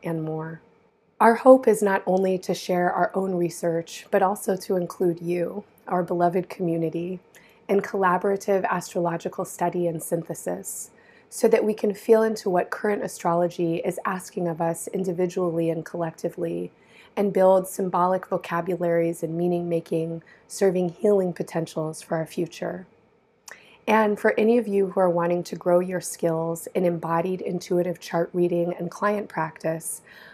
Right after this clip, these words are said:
I'm also excited to confirm that I will be commencing a monthly study and practice space for Your Chart is a Body, my in-depth foundational course in embodied astrology,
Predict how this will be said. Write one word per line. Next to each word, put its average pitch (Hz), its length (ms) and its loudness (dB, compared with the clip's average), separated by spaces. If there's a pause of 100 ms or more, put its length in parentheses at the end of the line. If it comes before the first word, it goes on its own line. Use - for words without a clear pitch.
I'm 214 140 2
also 226 280 2
excited 190 500 0
to 202 100 -8
confirm 170 720 -2
that 180 180 -2
I 180 100 0
will 185 100 2
be 185 120 -4
commencing 175 680 -2
a - 80 -6
monthly 180 480 -2
study 175 460 -2
and 170 140 -10
practice 170 440 -2
space - 560 -8 (320)
for - 140 2
Your 190 160 6
Chart 190 340 0
is 185 140 -2
a 175 40 -6
Body, 165 480 -4 (480)
my 190 140 4
in-depth 196 560 2
foundational 175 640 0
course 165 480 -2
in 180 160 0
embodied 170 420 0
astrology, 170 760 -4